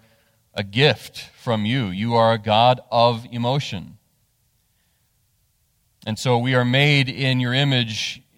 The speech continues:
so that we can, too, feel deeply. The problem, of course, Father, is that sin pollutes that, and taints it, and contaminates it, and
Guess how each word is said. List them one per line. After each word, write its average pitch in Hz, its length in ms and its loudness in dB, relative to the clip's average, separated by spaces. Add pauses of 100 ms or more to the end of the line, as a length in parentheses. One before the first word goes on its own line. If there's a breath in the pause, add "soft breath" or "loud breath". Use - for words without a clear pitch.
(140)
so 127 240 -6
that 120 180 -4
we 127 240 -2
can, 120 420 -2
too, 113 680 -4 (460)
feel 135 440 0
deeply. 107 600 -8 (1700)
The - 80 -14
problem, 160 400 4
of 127 120 -10
course, 151 500 0
Father, 131 480 2
is 120 220 -2
that 120 240 -2
sin 123 800 0
pollutes 127 560 -2
that, 87 400 -6 (420)
and 101 120 -20
taints 123 420 -6
it, 87 160 -12 (100)
and 95 120 -20
contaminates 110 760 -6
it, 92 120 -10
and 92 180 -10